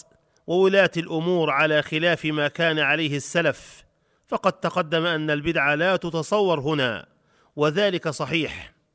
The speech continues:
فإن تكل-، فإن تكلف أحد فيها ذلك فيبعد جدا،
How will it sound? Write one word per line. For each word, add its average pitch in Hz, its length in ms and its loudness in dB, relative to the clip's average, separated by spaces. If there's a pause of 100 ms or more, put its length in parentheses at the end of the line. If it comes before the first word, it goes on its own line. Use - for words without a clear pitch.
(140)
فإن 190 680 0 (160)
تكل-، 175 500 -2
فإن 185 300 -6
تكلف 180 560 0
أحد 156 500 0 (420)
فيها 160 520 2
ذلك 156 540 2
فيبعد 160 580 0
جدا، 120 680 -4